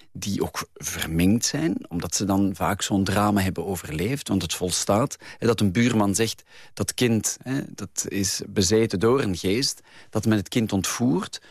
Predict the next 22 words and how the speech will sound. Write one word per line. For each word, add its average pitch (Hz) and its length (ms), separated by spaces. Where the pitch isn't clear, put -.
een 98 420
ritueel, 101 800
eh, 135 120
laat 117 520
doorgaan. 127 840
Bijvoorbeeld 80 520
een 98 80
jongetje 107 320
dat 104 100
ik 87 80
daar 98 180
tref, 120 300
eh, - 220
die 104 280
was 101 240
gearresteerd 98 560
met 101 140
zijn 98 120
drie 95 220
vriendjes, 98 600
hè, 147 100
beschuldigd 107 580